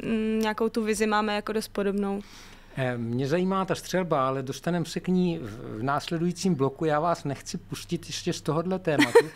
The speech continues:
Speaker 2: <laughs> protože je zajímavý a vy, vy pravděpodobně chcete zůstat jakoby v profilu nějaký skromnosti. Asi jste skromná, ale, eh, ale přeci jenom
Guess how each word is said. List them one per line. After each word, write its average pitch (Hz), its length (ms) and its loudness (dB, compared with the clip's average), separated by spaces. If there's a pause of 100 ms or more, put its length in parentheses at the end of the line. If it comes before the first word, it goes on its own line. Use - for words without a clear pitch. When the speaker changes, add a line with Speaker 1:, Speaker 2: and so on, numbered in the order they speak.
Speaker 2:
<laughs> - 280 -16
protože 220 600 2 (540)
je 180 220 2
zajímavý 185 800 2 (120)
a 151 220 0 (100)
vy, 156 240 -2 (540)
vy 143 140 0
pravděpodobně 175 720 0
chcete 175 360 -2
zůstat 170 540 -2
jakoby 165 460 0
v - 180 -14 (120)
profilu 170 500 -2
nějaký 135 400 -4
skromnosti. 156 680 -2
Asi - 260 -4
jste - 160 -6
skromná, 156 500 0
ale, 147 300 0 (600)
eh, 151 320 2 (120)
ale 156 380 2 (760)
přeci - 320 2
jenom 131 380 4